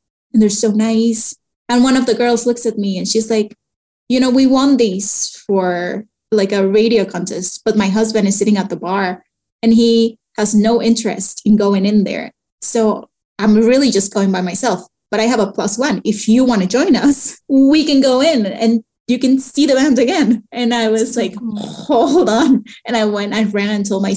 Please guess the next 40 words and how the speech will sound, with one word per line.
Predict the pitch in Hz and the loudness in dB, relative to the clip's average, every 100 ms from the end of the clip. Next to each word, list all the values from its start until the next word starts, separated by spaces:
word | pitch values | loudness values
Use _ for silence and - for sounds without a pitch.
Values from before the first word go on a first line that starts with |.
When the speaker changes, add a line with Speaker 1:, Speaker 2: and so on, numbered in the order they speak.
| - | -6
Speaker 1:
my | - 196 | -6 -4
aunt, | 185 190 196 202 | -4 -4 -6 -4
I'm | 190 | -4
like, | 185 - | -4 -2
"I'm | 214 | 0
so | 214 190 | 0 -2
sorry. | - 180 208 330 - - | -2 -2 -2 -4 -10 -8
You're | 226 | -4
gonna | 247 226 | 0 2
be | 214 | 2
alone | 202 196 190 208 | 2 2 2 0
with | 226 | 0
the | 185 | -2
opening | 175 196 190 214 | -4 -2 0 0
band | 165 185 277 | -2 -4 -4
because | 226 226 240 | -2 -2 0
I'm | 240 | 2
gonna | 233 233 | 2 2
go | 208 | 0
backstage | 202 240 - 185 226 427 440 - - 508 - - - 480 | 0 -4 -2 0 2 2 0 -4 -6 -4 -2 -4 -4 -6
<laughs> | - - - 508 466 | -8 -8 -8 -8 -4
and | 262 226 233 | 0 4 4
meet | 240 262 - | 4 0 -2
them | 247 240 | 0 0
again | 226 214 214 226 208 403 - | 0 0 0 0 0 0 0
<laughs> | - | 0
because | 277 254 - 233 - | 0 2 0 -2 -6
there's | 220 214 233 | -2 -2 0
no | 226 | -2
way | 214 196 208 277 466 427 | -2 -4 -8 -10 -8 -10
<laughs> | - | -2
I'm | 269 226 | 0 2
missing | 226 240 | 0 0
out | 233 214 | 0 0
on | 233 | 0
this | 220 247 | 0 0
opportunity." | 214 214 202 214 - - - | 0 -2 -2 -2 -4 -6 -6
Speaker 2:
Sorry, | 311 277 277 | -2 0 0
not | 269 269 | -2 -4
sorry. | - 285 240 247 | -2 -2 0 -2